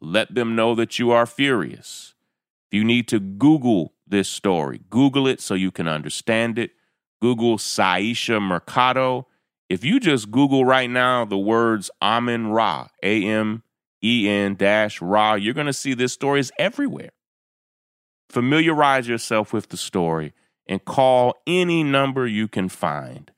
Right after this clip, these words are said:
at my F L families dot com. And listen, I want you to call the Children's Hospital and let them know that you are furious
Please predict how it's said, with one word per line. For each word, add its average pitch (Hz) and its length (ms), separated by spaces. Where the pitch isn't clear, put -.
at 95 200
my 117 760
F 101 300
L 92 260
families 87 760
dot 73 320
com. 64 340
And 101 120
listen, 117 360
I 113 100
want 139 220
you 135 60
to 123 60
call 120 240
the 104 80
Children's 98 440
Hospital 73 540
and 98 260
let 110 280
them 120 240
know 76 260
that 98 400
you 123 580
are 107 480
furious - 1000